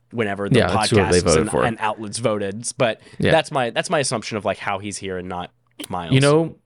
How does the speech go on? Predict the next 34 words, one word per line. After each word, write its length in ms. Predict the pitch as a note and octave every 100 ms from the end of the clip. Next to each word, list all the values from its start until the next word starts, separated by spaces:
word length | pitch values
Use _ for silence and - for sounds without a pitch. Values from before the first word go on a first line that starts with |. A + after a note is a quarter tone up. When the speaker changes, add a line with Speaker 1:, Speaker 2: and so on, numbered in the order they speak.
| _
Speaker 2:
think 120 | C3 C3
about 180 | D3
it. 40 | C3
Who's 140 | A#2
actually 260 | B2+ B2 A2
better? 320 | A#2+ D3 E3 _ -
Harry. 380 | G#2+ F#2+ F#2+ - _ _ _ _ _
Harry's 320 | - B2+ B2+ A#2+
better 180 | B2 B2
than 80 | A#2+
both 160 | F#2+
of 80 | F2+
them. 220 | G2 F#2+ - -
Uh, 480 | B2+ C3 C3 C3 C#3
anyways, 500 | C#3+ G2 F2+ - -
Speaker 1:
I'd 100 | -
Speaker 2:
we 60 | G2+
can 100 | G2
Speaker 1:
agree 80 |
with 80 | -
Speaker 2:
continue. 300 | - D3 -
Speaker 1:
that, 80 | -
actually. 400 | A2 - A#2 D3+ -
Speaker 2:
I 120 | A#2
fucking, 320 | E3 A2 F#2+ -
Harry's 300 | G#2+ A#2 G3+
fucking 200 | - F2+
really 180 | F2+ E2
good. 220 | D#2+ D#2 - _ - -
Speaker 1:
Here's 160 | C#3
the 80 | C3+ D3 D3 D3
Speaker 2:
Um, 380 | C#3+ C3+ C3 C3+ -
Speaker 1:
thing. 80 | C#3+
Um, 580 | C#3+ C3+ C3 C3 C#3+